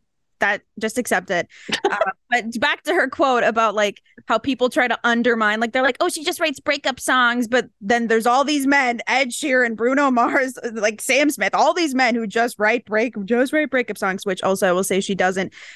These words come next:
Speaker 1: But I, it, it's like a way to undermine all of the hard work and the success. Um, but people who pay attention know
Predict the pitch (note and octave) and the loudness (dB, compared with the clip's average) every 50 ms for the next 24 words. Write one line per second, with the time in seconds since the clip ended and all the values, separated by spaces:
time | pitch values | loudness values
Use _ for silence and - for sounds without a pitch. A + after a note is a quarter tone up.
0 | - _ _ - A3 G#3+ A3 A3 A#3 G#3+ - _ _ _ - - - G3+ G#3+ F#3 | -20 _ _ -2 0 2 2 2 0 -2 -6 _ _ _ -14 -6 -2 -2 0 2
1 | - B3+ B3+ A#3 B3+ A#3+ A3 B3 B3 A3+ A#3+ B3 A#3 - - A#3+ A#3+ A#3 A3+ A3 | 0 0 0 0 0 0 2 2 2 4 2 2 2 2 0 0 2 2 0 0
2 | G#3 G3+ G3 G3 G3 G3 G3 G3 - - G#3+ A3+ A#3 A3+ A3+ G#3 G#3 G#3+ - - | 0 -2 -2 -2 -2 -4 -6 -4 0 2 4 4 4 4 2 0 -2 -4 -2 0
3 | A#3 G#3+ A3 G3+ F#3 G3 A#3+ C#4+ - F4 C4+ B3 A3+ - - G#3 - - - G3+ | 0 0 0 0 0 -2 -2 0 2 2 2 2 2 0 -4 -8 -4 -2 -2 0
4 | A#3+ E4 G#4 G#4 - - - - - - _ _ _ - G#3+ A3 G#3+ G3+ G3 G3 | 0 0 -2 -4 -8 -14 -16 -20 -20 -20 _ _ _ -4 -2 0 0 0 -2 -2
5 | F#3 F3+ G#3 - _ _ _ _ - - B3+ - D4+ D#4 C4 D#4+ F4 D#4+ C#4+ E4 | -6 -8 -10 -14 _ _ _ _ -2 -2 0 0 0 0 2 2 2 2 2 2
6 | C#4+ C4 B3+ - C#4 A#3 B3+ A#3+ A#3 A3+ A3 G#3+ G3+ G3+ F#3 F3+ F#3 G#3+ G#3+ | 2 2 2 0 0 -2 -2 -2 -2 -2 0 2 2 2 2 0 0 -2 -6